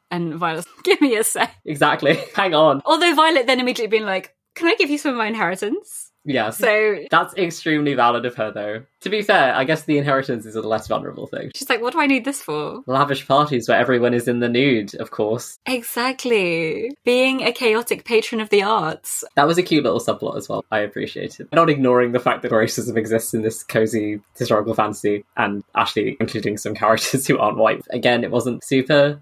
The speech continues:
Speaker 2: spotlighted, so it'd be nice to see a bit more of it in book three.
Speaker 1: Mm.
Speaker 2: I did love all of the fun new things we learned about the magic system, mainly from Violet, like the fact that you can use magic as sign language.
Speaker 1: Cradle speak. Oh my god.
Speaker 2: Incredibly cool. I'm obsessed with that.
Speaker 1: I wish we'd learned more about the rings.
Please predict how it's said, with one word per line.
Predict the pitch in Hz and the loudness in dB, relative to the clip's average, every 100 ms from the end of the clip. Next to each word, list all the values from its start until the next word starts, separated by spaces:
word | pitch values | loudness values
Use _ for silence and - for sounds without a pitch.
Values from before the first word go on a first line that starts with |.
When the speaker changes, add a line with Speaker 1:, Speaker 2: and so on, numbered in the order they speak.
| _ | _
Speaker 2:
spotlighted, | - 139 135 139 147 147 - | 0 2 4 2 2 -2 -4
so | - | -6
it'd | 107 | -2
be | 117 | -2
nice | 110 110 | -2 -4
to | |
see | 117 | -4
a | |
bit | 101 | -2
more | 98 110 | -4 -4
of | 117 | -4
it | |
in | 113 | -6
book | 110 - | -6 -6
three. | 113 113 120 _ _ | -2 -2 -4 _ _
Speaker 1:
Mm. | 175 156 151 - _ _ - | -6 -6 -8 -14 _ _ -4
Speaker 2:
I | |
did | 135 180 | 0 2
love | 202 175 | 2 2
all | 160 | 0
of | - | 2
the | 131 123 120 - - | 4 4 2 -4 -4
fun | - 113 113 113 120 | 0 2 0 -4 -2
new | 113 | 0
things | 117 113 110 | 0 0 0
we | 110 | -2
learned | 110 | 0
about | 110 113 | -2 -2
the | |
magic | 107 107 117 | -2 -2 -4
system, | 120 - 120 120 - _ _ 117 | -8 -6 -6 -6 -12 _ _ -2
mainly | 113 | 0
from | 110 110 | -2 -2
Violet, | 107 107 113 - | 2 4 4 2
like | 107 | -2
the | - | 0
fact | 110 110 | -2 0
that | 104 110 - _ | -2 -2 -6 _
you | 110 107 104 - | -4 -4 -6 -2
can | 113 | -2
use | 107 110 110 113 - | -2 -2 -2 -4 -2
magic | 113 117 120 - | -2 0 -2 0
as | 110 107 | -2 0
sign | 113 110 | 0 2
language. | 117 120 123 - | 0 0 -2 -4
Speaker 1:
Cradle | - 170 160 151 | -8 -4 -4 -4
speak. | - 151 147 - | -4 -4 -4 -6
Oh | 151 | -6
my | 143 | -4
god. | 143 135 143 151 - _ | -6 -4 -4 -6 -12 _
Speaker 2:
Incredibly | 131 127 - 127 120 113 113 | 0 0 2 2 2 0 -2
cool. | 131 120 110 | 0 2 2
I'm | 110 | 2
obsessed | 117 - 120 - 113 | 0 0 0 0 -10
with | 101 | -4
that. | - 107 - | 0 0 0
Speaker 1:
I | - 226 | -2 2
wish | 277 285 311 | 2 0 -2
we'd | 285 | 0
learned | 262 233 208 | 0 0 -2
more | 202 190 180 170 | -2 0 0 0
about | 165 156 151 147 - | 2 4 4 2 -2
the | 156 | -6
rings. | 143 143 147 147 147 - | -4 -2 -2 -4 -6 -12